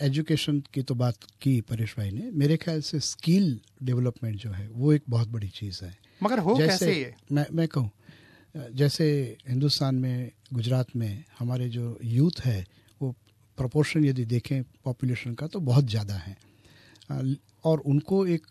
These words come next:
Speaker 1: ठीक ढंग की skill देना, वो बड़ा ज़रूरी है, वरना वो demographic dividend, वो demographic disaster बन सकता है। वो नहीं बनेगा, मुझे पक्का विश्वास है। Skill India और काफ़ी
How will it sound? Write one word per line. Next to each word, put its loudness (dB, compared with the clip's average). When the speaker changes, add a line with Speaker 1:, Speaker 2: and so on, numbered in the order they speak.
Speaker 1:
ठीक 0
ढंग 2
की 2
skill 2
देना, 2
वो -4
बड़ा 2
ज़रूरी 4
है, 2
वरना 4
वो 2
demographic 0
dividend, 2
वो -2
demographic -4
disaster 4
बन -2
सकता -6
है। -8
वो 4
नहीं 8
बनेगा, 2
मुझे -2
पक्का -2
विश्वास -2
है। -8
Skill 4
India 2
और -4
काफ़ी -2